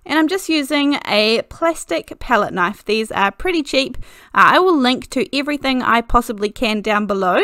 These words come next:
in case you are interested in any of the products that I use. I really appreciate it when you guys use my affiliate links. Uh, it gives me a very, very small commission, and I appreciate it so, so much. It really helps me out. Now, this flower is one that is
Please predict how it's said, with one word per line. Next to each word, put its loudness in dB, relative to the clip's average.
in 0
case -4
you -2
are -2
interested -6
in -4
any -2
of -2
the -4
products -6
that 2
I 6
use. 0
I 4
really -2
appreciate -2
it -4
when -2
you -2
guys -2
use -6
my -2
affiliate -4
links. -6
Uh, -2
it -4
gives -4
me -2
a 2
very, -2
very -2
small -6
commission, -4
and -6
I -2
appreciate -4
it -6
so, -4
so -4
much. -6
It -8
really -2
helps -6
me -8
out. -12
Now, 6
this -2
flower 4
is 0
one 4
that 2
is 0